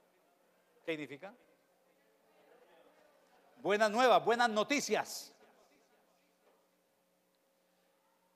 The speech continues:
Vamos a Romanos, ahí donde leíamos, vamos a desbaratar un poquito esos dos versículos para encontrar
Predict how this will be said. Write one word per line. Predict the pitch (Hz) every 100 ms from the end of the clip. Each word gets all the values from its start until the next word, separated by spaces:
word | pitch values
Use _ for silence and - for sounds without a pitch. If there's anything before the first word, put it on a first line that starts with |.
| _
Vamos | 233 262 214
a | 220
Romanos, | 208 214 196 175 185
ahí | 190
donde | 202 185
leíamos, | 175 180 196 185 170
vamos | 190 175
a |
desbaratar | 180 170 175 185
un | 165
poquito | 175 185 165
esos | 185
dos | 180
versículos | 170 143 185 175 170
para | 165 156
encontrar | 151 147 180 190 190